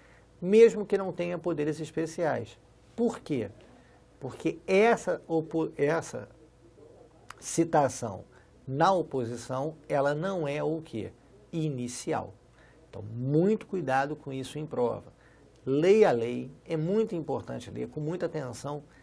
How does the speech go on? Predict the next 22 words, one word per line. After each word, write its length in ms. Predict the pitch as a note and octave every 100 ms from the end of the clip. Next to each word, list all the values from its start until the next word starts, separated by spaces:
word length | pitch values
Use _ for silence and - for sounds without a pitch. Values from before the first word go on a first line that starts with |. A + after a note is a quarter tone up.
| - - -
e 120 | F#3
evite 500 | G3 E3 F#3+ G#3+ -
conclusões 600 | F3 D#3+ C#3+ B2+ D#3+ F3
precipitadas, 880 | - D#3+ - F3 F3 D3+ C#3+ G#2+ G#2
como 300 | - D3 D3
essa 320 | A2+ A#2+ -
aqui, 340 | D3 - C#3+ D3 - - - - -
de 120 | F#3
achar 360 | G3 F3+ C#3+ C3+
que 80 | -
citação 380 | - D3+ - C3
inicial 500 | C3+ C3 C3 C3+ C3+
é 100 | D3
uma 180 | C3 C3
redundância, 720 | A#2 C3+ F3+ D#3 B2 C3+ -
não 100 | D3
precisaria 300 | - B2 B2+
estar 140 | C3+
escrita 300 | A#2+ - C3
a 20 | C3
palavra 260 | A2+ A2
inicial, 500 | A2+ B2+ E3 B2 G2+